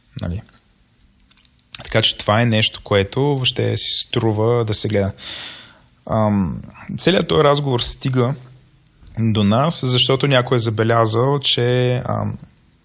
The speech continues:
<laughs> че Samsung са обявили доста позиции отворени за хора, които да, инженери, които да произвеждат <laughs> видеокарти.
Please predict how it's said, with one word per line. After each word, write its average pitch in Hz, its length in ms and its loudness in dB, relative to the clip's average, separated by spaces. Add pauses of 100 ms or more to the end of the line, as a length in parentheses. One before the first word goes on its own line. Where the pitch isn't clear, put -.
(760)
<laughs> - 720 -6
че - 120 0
Samsung 127 680 0
са 120 200 0
обявили 117 540 2
доста 110 720 0 (120)
позиции 101 460 0
отворени 113 960 0
за 107 220 0
хора, 101 380 0
които 98 280 -6
да, 101 180 0 (520)
инженери, 104 400 2
които 101 160 -6
да 92 100 -2
произвеждат - 920 -2
<laughs> - 40 -10
видеокарти. - 720 -8